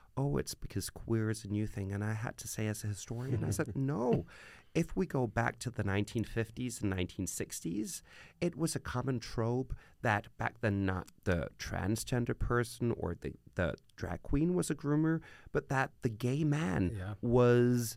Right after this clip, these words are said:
Speaker 1: a predator. So we're just seeing a revival of an already existing trope, just like the idea of the, the drag queen or the transgender person,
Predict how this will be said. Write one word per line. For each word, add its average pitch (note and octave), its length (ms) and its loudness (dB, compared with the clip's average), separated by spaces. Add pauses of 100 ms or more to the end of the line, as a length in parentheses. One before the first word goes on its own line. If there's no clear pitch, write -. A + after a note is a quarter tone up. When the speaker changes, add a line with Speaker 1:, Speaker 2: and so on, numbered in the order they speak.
(140)
Speaker 1:
a - 40 -2
predator. - 720 4 (460)
So - 220 4
we're D3+ 300 4
just - 440 -4
seeing - 500 -2
a G2+ 60 -4
revival F#2+ 720 0 (120)
of F#2 520 2 (140)
an G#2 120 4 (100)
already A#2 520 0
existing A#2 880 -4 (240)
trope, - 440 -4 (320)
just - 220 -2
like D3 260 2
the A#2+ 140 -4
idea A2 520 0 (100)
of F2 600 0 (360)
the, G2 260 6
the G2+ 120 2
drag F#2+ 320 0
queen A2+ 320 2
or F2+ 120 2
the - 100 -4
transgender G2+ 720 0
person, G#2 460 2